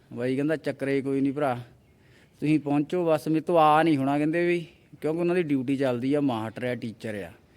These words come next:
ਵੋਟਾਂ ਕਰਕੇ ਡਿਊਟੀ 'ਤੇ ਆ ਉਹ। ਤੇ ਆਪਾਂ ਗਏ ਆ, ਤੇ ਬਾਈ ਨੇ Google Pay ਕਰ ਦਿੱਤੇ ਸੀਗੇ ਪੈਸੇ, ਉਹਨਾਂ ਦੇ ਅਕਾਊਂਟ 'ਤੇ ਕਰਤੇ ਸੀ। ਬਾਅਦ 'ਚ ਉਹਨਾਂ ਦੇ ਅਕਾਊਂਟ 'ਤੇ ਹੁੰਦੇ ਨਹੀਂ ਸੀਗੇ, ਤੇ ਫਿਰ ਬਾਈ ਨੇ ਆਪਾਂ ਨੂੰ ਕਰਤੇ ਸੀਗੇ।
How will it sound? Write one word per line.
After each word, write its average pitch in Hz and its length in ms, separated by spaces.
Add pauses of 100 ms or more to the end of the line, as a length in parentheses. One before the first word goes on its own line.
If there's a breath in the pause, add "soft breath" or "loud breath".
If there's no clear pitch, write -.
(440 soft breath)
ਵੋਟਾਂ 131 320
ਕਰਕੇ 131 320
ਡਿਊਟੀ 120 320
'ਤੇ 113 200
ਆ 92 180
ਉਹ। - 80 (800 soft breath)
ਤੇ 135 340
ਆਪਾਂ 143 300
ਗਏ 143 260
ਆ, 156 100
ਤੇ 151 100
ਬਾਈ 139 320
ਨੇ 143 100
Google 127 320
Pay 127 200
ਕਰ 110 180
ਦਿੱਤੇ 104 280
ਸੀਗੇ 123 200
ਪੈਸੇ, 127 300 (1200 soft breath)
ਉਹਨਾਂ 151 220
ਦੇ 170 80
ਅਕਾਊਂਟ 151 260
'ਤੇ 147 140
ਕਰਤੇ 147 300
ਸੀ। 156 100
ਬਾਅਦ 143 240
'ਚ 160 40
ਉਹਨਾਂ 165 140
ਦੇ 165 60
ਅਕਾਊਂਟ 151 260
'ਤੇ 147 140
ਹੁੰਦੇ 156 320
ਨਹੀਂ 160 140
ਸੀਗੇ, 170 180
ਤੇ 170 100
ਫਿਰ 147 160
ਬਾਈ 131 240
ਨੇ 135 80
ਆਪਾਂ 120 240
ਨੂੰ 104 120
ਕਰਤੇ 98 320
ਸੀਗੇ। 110 300